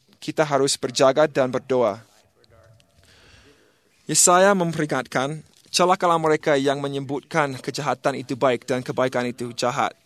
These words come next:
yang menyem-, yang mengubah kegelapan menjadi terang dan terang menjadi kegelapan." Bertahun-tahun lalu, saya mengunjungi sebuah sekolah di Albuquerque.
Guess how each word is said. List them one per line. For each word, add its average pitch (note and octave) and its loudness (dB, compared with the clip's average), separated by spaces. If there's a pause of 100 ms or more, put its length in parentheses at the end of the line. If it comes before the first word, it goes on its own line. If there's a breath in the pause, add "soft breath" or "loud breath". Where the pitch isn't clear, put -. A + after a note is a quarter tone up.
(240 soft breath)
yang C3+ -2
menyem-, C3+ -4 (340)
yang C#3+ 2
mengubah D3+ 4
kegelapan C3+ 0
menjadi B2+ -2
terang B2 -4
dan A#2+ -4
terang B2+ -4
menjadi A#2 -4
kegelapan." A2+ -4 (1120 soft breath)
Bertahun-tahun F#3+ 2
lalu, B2 2
saya D#3 4
mengunjungi D#3+ -4
sebuah C#3 0
sekolah D3 2
di B2+ -4
Albuquerque. C3 -4